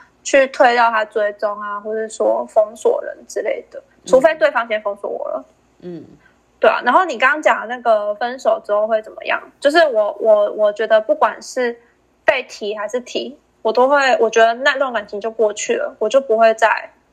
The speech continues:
Speaker 1: 我不会想要再吃回头草，我就是，我就是会想要有个崭新的开始，所以我不会再去对之前的对象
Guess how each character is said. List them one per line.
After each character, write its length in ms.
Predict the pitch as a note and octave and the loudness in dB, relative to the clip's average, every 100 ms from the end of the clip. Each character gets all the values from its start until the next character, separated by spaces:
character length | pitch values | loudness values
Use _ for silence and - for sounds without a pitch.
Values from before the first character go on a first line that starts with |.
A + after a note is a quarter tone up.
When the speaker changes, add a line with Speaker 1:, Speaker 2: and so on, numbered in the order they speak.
| _ | _
Speaker 1:
我 80 | A#3 | -4
不 120 | A3+ | 2
会 200 | A#3+ C4 | 2 2
想 200 | C4+ A3+ | -4 -4
要 140 | G#3+ G#3+ | -2 -2
再 480 | A#3 G#3 G#3 - - | 0 0 0 -6 -10
吃 180 | - A#3 | -6 0
回 160 | A3+ G3+ | 0 0
头 180 | F#3+ | -2
草， 220 | G3 - - | -2 -4 -4
我 140 | G3+ | -6
就 160 | G3 A3+ | -4 -4
是， 340 | A#3+ A3 - _ _ _ _ - | 0 0 -2 _ _ _ _ 0
我 100 | A3 | 4
就 120 | C#4+ | 4
是 160 | D#4 D#4+ | 4 2
会 180 | D#4 | 2
想 180 | C#4+ A3 | 0 0
要 140 | A3+ A3 | 0 0
有 60 | |
个 240 | - - - - _ | -2 -4 -8 -20 _
崭 160 | - G#3+ | -2 -2
新 140 | A#3+ | 0
的 80 | A#3+ | -2
开 260 | G#3+ G#3 G#3 | -2 -4 -4
始， 240 | - - - | -6 -12 -4
所 140 | A3 | 0
以 80 | A3+ | 2
我 120 | G#3+ | 2
不 220 | G3+ G3+ | 2 -2
会 220 | G#3 B3+ A#3 | 0 0 2
再 280 | A#3+ A3 | 2 2
去 300 | G#3+ - A#3 | 0 -4 -4
对 240 | A3 A#3 A3+ | 0 0 0
之 160 | A3 | -4
前 240 | A3+ - - _ _ _ _ _ | -6 -8 -8 _ _ _ _ _
的 140 | - G#3 | 2 4
对 280 | B3+ A3 G#3+ | 4 4 2
象 380 | - A#3 B3 | -4 -4 -4